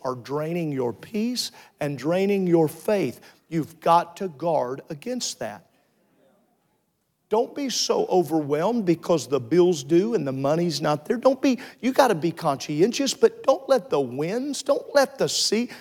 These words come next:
just calm down for a second. I've stood in the hospital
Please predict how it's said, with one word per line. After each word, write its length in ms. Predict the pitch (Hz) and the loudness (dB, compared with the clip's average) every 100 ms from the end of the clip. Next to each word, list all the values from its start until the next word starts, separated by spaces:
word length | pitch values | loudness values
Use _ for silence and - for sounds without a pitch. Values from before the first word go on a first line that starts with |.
| - _ | -20 _
just 360 | - 277 - - _ | -2 -2 -2 -6 _
calm 480 | - - 262 302 269 | -10 -4 -2 -2 -4
down 360 | 262 269 277 254 | 2 2 2 -2
for 200 | 185 151 | -2 -2
a 20 | |
second. 460 | - - 117 127 - _ _ _ _ _ _ _ _ _ _ _ _ _ _ 392 659 _ 403 403 _ _ _ _ _ _ - | -4 -8 -10 -12 -20 _ _ _ _ _ _ _ _ _ _ _ _ _ _ _ _ _ _ _ _ _ _ _ _ _ -8
I've 160 | 202 | -6
stood 320 | - - 262 226 | -4 -2 0 0
in 100 | 208 | 2
the 80 | |
hospital 640 | 180 214 226 - 247 220 | 2 2 0 -4 -2 -2